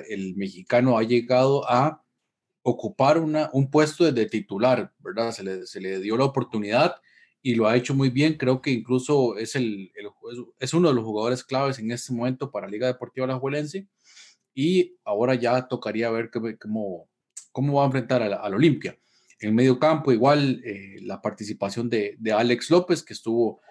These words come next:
en banca, y, eh, veremos ya en ataque, eh, la dupla de Marcelo Hernández, el cubano,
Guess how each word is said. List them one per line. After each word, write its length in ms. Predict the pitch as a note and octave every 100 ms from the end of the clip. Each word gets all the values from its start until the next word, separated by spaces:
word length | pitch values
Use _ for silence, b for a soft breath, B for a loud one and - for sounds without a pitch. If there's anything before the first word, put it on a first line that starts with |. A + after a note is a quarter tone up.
| b b -
en 160 | G#2
banca, 460 | C#3+ F3+ F3 G#3 G#3+ _ _ _ _ _ _ _ _ _ _
y, 400 | - D#3 F#3+ D#3+
eh, 140 | A#2+ A#2
veremos 440 | A2+ A2+ B2+ D3+
ya 140 | C#3 C#3+
en 80 |
ataque, 560 | C#3 C3+ C#3 C3+ E3+ D#3+ b b b
eh, 360 | A#2 G#2 G#2 - _
la 320 | A#2+ B2+ A#2+
dupla 400 | C#3+ D3+ - F3
de 140 | D3
Marcelo 360 | B2+ A#2+ A#2+ D3
Hernández, 760 | D3+ D#3 E3 E3+ G#3 G3 - -
el 180 | G#2+ -
cubano, 600 | A2 A#2 D#3+ F3+ A#3+